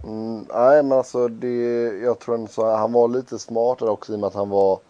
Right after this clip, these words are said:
han gjorde det ganska tydligt att han s-, ville spela i ett lag i Kanada och lite sådär grejer. Så jag tror inte han kommer ha några större problem i framtiden med att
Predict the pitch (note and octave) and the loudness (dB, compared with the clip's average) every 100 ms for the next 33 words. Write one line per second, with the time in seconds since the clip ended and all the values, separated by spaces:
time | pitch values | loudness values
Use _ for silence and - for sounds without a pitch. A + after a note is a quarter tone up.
0 | _ _ _ _ - G#2+ A2+ G#2+ G#2 G#2+ | _ _ _ _ -8 -6 -4 -6 -4 -2
1 | G#2+ - - A2 F#2+ - F#2+ F#2+ F2+ - | -2 -4 -10 -8 -8 -8 -6 -6 -8 -14
2 | A2 G2 F#2+ - G2+ F#2+ F#2 F2+ F#2 F2 | -12 -10 -10 -8 -2 0 0 -2 -4 -6
3 | F#2 F2 F2 - F#2+ F2+ F2 F2 F#2 F#2 | -6 -6 -10 -10 -8 -6 -8 -4 -4 -2
4 | F#2 F#2 F2+ F2+ F#2 F#2+ F#2+ - F#2 F#2+ | -2 -2 -4 -4 -4 -6 -10 -8 -4 -2
5 | F#2+ - G2 - G2+ F#2+ F#2+ A#2+ A#2+ G#2+ | -4 -4 -6 -6 -4 -4 -4 2 4 4
6 | F#2 - G2 G2+ A#2 G#2+ F#2+ G#2 F#2 F2+ | 0 -4 -6 -6 -2 -2 -2 -4 -4 -6
7 | F#2 F#2 F#2 F#2 F2+ | -8 -6 -4 -2 -2